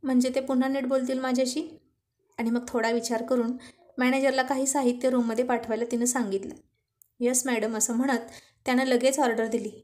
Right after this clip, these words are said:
मयुरी आत गेली. आता नऊ वाजून गेले होते आणि तिने दरवाजा लावून अर्जुनसाठी सरप्राईजची तयारी करत बसली. सर्व रूमभर मेणबत्त्या लावल्या.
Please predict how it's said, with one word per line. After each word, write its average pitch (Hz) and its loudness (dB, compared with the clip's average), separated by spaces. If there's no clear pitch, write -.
मयुरी 302 4
आत 277 4
गेली. 262 2
आता 254 -4
नऊ 247 4
वाजून 240 2
गेले 240 2
होते 226 -6
आणि 233 -2
तिने 240 2
दरवाजा 226 0
लावून 247 0
अर्जुनसाठी 254 2
सरप्राईजची 240 0
तयारी 220 2
करत 220 0
बसली. 220 -4
सर्व 262 2
रूमभर 254 2
मेणबत्त्या 226 0
लावल्या. 220 0